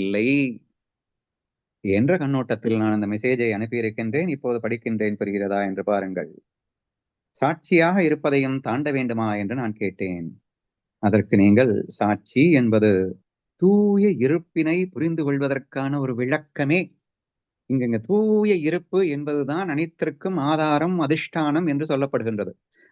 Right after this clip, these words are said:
அதை தவிர வேறு எதுவுமே இல்லை என்று சொல்லப்படுகிறது, சரியா? அதுவே இங்கே தோற்ற மாத்திரமாக அனைத்துமாக விரிந்திருக்கின்றது என்று சொல்லப்படுவது. அந்த தூய இருப்பினை நாம் புரிந்து கொள்வதற்காக அனைத்திற்கும்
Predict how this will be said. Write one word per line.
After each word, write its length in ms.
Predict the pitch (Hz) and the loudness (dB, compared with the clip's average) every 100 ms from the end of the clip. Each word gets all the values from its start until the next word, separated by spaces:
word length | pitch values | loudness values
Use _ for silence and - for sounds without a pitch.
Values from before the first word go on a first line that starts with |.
| 139 | -2
அதை 120 | 180 | 0
தவிர 240 | 180 170 180 | 0 0 2
வேறு 140 | 156 | 2
எதுவுமே 340 | 151 151 151 160 | 2 0 0 -2
இல்லை 340 | 147 165 160 156 | 0 0 0 0
என்று 240 | 147 139 | -2 -4
சொல்லப்படுகிறது, 640 | 170 143 143 135 156 110 98 - _ _ | -6 -8 -6 -6 -2 -2 -4 -10 _ _
சரியா? 240 | 123 117 170 160 _ | 0 2 2 -2 _
அதுவே 340 | - 165 180 180 170 | 0 4 4 4 4
இங்கே 260 | 165 156 160 | 4 2 2
தோற்ற 280 | 160 165 160 | 0 -2 -2
மாத்திரமாக 520 | 156 151 147 147 147 | -4 -2 -2 -2 -2
அனைத்துமாக 540 | 147 151 - 147 147 143 | 0 -2 -4 -6 -4 -4
விரிந்திருக்கின்றது 760 | 147 160 151 143 143 139 143 147 | -2 -2 -2 -2 -2 0 2 2
என்று 200 | 143 139 | 2 0
சொல்லப்படுவது. 600 | 139 131 127 123 113 107 - _ _ - | 0 -2 -2 -2 0 -2 -6 _ _ -8
அந்த 300 | 127 175 196 | -4 -2 -2
தூய 380 | - 185 196 190 | -2 0 0 0
இருப்பினை 520 | 165 156 151 - 160 165 | 0 -2 -6 -6 -4 -4
நாம் 300 | 156 147 170 175 | -4 -4 -6 -6
புரிந்து 360 | 147 208 214 208 | -4 0 0 0
கொள்வதற்காக 800 | 180 160 156 147 - 117 104 - 135 156 139 101 95 _ _ _ _ _ _ _ _ _ _ _ _ _ | -2 -6 -8 -10 -8 -8 -8 -2 2 4 4 2 -6 _ _ _ _ _ _ _ _ _ _ _ _ _
அனைத்திற்கும் 920 | 117 143 160 - - 139 - - 131 | 4 6 4 -2 -2 -2 -2 -4 0